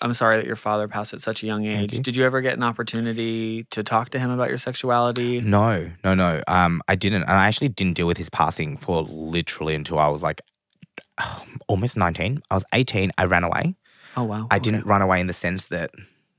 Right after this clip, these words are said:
Speaker 2: I packed my bags and
Speaker 1: Yeah.
Speaker 2: got in the back of someone's ute and, like, just drove. But I set myself up over the couple of years after Dad passing away and me having that argument with Mum
Speaker 1: Mm.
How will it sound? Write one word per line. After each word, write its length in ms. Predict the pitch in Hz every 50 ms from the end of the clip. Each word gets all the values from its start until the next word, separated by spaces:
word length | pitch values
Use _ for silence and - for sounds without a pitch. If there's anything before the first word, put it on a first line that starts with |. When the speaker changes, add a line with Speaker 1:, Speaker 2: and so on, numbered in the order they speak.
| _ _ _ _ _ _ _ _ -
Speaker 2:
I 80 | - 80
packed 240 | - 85 82 -
my 80 | - 80
bags 360 | 78 80 78 71 78 76 -
and 120 | - - -
Speaker 1:
Yeah. 100 | 113 87
Speaker 2:
got 160 | 80 78 -
in 120 | 80 82 82
the 80 | 80
back 180 | 85 82 - -
of 80 | 82
someone's 280 | - 85 82 78 73 -
ute 260 | 78 78 73 67 - -
and, 100 | - 76
like, 180 | 71 76 76
just 240 | - 82 78 - -
drove. 320 | - - 73 67 69 90 110 - - - - - -
But 120 | - 101 -
I 320 | 92 92 92 90 87 80 - - - -
set 360 | - - - - 113 101 123
myself 420 | 123 120 123 - - 101 92 - - -
up 320 | - 92 90 98 - - _ - -
over 280 | 87 87 82 82 82
the 120 | 80 90 85
couple 240 | - - - -
of 80 | 87 85
years 200 | 85 82 80 - -
after 280 | - 80 82 - - 82
Dad 420 | 80 - 85 78 76 73 73 - -
passing 340 | - 85 85 - - 85
away 600 | 82 80 80 82 80 78 - 69 73 98 120 117 -
and 240 | - 92 87 82 82
me 380 | 85 87 85 82 78 76 80 - _ _ _ _ _ _ _ _
having 260 | _ - 85 82 82 78
that 140 | 80 78 80
argument 400 | 78 80 - 85 78 78 71 67
with 140 | 82 - -
Mum 400 | 85 82 78 78 - 101 117 - -
Speaker 1:
Mm. 200 | 120 113 107